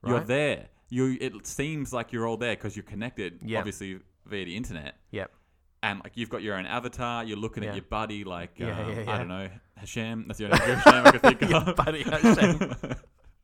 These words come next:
Speaker 1: He's over there.
Speaker 2: Yeah.
Speaker 1: Well, you know, I didn't wanna say something, like, offensive. Anyway, so you, you know, he's over
Speaker 2: So you,
Speaker 1: there.
Speaker 2: you went with your buddy God.
Speaker 1: Yeah.
Speaker 2: Yeah, no, good work.
Speaker 1: Hashem's over there. He's hanging out over there.
Speaker 2: Yeah.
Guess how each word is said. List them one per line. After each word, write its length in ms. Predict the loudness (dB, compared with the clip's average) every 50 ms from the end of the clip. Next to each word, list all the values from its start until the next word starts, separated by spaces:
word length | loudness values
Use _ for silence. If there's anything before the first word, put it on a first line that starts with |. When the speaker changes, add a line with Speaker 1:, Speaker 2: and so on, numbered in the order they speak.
| -20 -20 -20 -18 -18 -16 -6 -2
Speaker 1:
He's 220 | 0 0 2 2
over 220 | 2 0 2 0
there. 340 | 0 0 0 0 2 2 4
Speaker 2:
Yeah. 240 | 4 4 4 4 2 -2 -2
Speaker 1:
Well, 160 | -4 -4 -2
you 120 | 0 0
know, 40 | 0
I 20 | 0
didn't 140 | -2 -2 -6
wanna 120 | -8 -8
say 160 | -6 -8 -6
something, 200 | -6 -8 -8 -8
like, 200 | -8 -10 -10 -12 _
offensive. 340 | -18 -8 -8 -8 -8 -8 -14 -16 -18 -20 -10 -6
Anyway, 260 | -4 -2 -2 -2 -4 -4
so 120 | -2 -2
you, 200 | -2 0 0 -2
you 100 | -2 -2
know, 80 | -2 -2
he's 180 | -2 -2 -2
over 100 | -2 2
Speaker 2:
So 100 | 4 4
you, 80 | 4 4 4
Speaker 1:
there. 140 | 2 4 4
Speaker 2:
you 120 | 4 2 2
went 160 | 0 -4 -6
with 140 | -6 -4 -2
your 100 | -2 0
buddy 240 | 2 2 0 0 -2
God. 220 | -4 -2 0 0
Speaker 1:
Yeah. 180 | 2 0 2 6
Speaker 2:
Yeah, 140 | 6 6 6
no, 180 | 6 2 0
good 220 | 0 -2 -2 -2 -2
work. 120 | -2 -2
Speaker 1:
Hashem's 380 | -2 -2 0 -2 -2 -2 0 -2
over 140 | -2 0
there. 80 | 0 0
He's 180 | 0 -2 -2 -2
hanging 260 | -4 -4 -2 -2 -2
out 140 | -2 -2 -2
over 140 | -2 -4
there. 440 | -2 -2 -2 0 0 0 -2 -2 -2
Speaker 2:
Yeah. 200 | 0 0 0 0